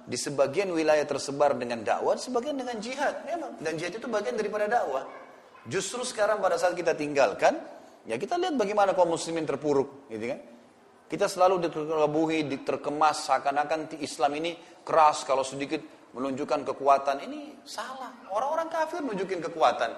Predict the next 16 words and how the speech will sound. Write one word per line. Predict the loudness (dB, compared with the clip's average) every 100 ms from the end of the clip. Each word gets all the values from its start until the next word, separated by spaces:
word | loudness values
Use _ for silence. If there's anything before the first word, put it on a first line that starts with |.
| -14 -16 -8
Amerika | -6 -4 -4 -2 2
masuk | 2 2 -4
di | -4 0
Irak. | 4 4 2 -10 -16 -20 -20 -20 -18 -4
Ya, | -4
beberapa | 0 6 8 8 6
orang | 6 4 0
negara-negara | 2 2 4 4 4
kafir | 6 4 4 0
main | -2 2
masuk. | 0 0 -4 2
Orang | 4 4 0 -4
Israel | -4 0 2 4 2
masuk | 0 0 2
ke |
Palestina. | 2 2 0 -2 -2